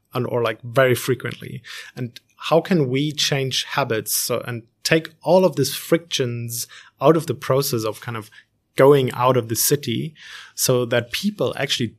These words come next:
do this forest bathing, I wanna call it,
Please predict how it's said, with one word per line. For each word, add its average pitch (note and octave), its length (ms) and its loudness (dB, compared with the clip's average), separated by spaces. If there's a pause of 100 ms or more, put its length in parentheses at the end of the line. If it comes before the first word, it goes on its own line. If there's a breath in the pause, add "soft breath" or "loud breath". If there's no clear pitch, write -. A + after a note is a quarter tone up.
do D3+ 380 0
this A#2 400 0
forest B2+ 640 4
bathing, A#2 600 2
I G2+ 100 -6
wanna A2 240 -8
call A2 340 -2
it, G#2 280 -6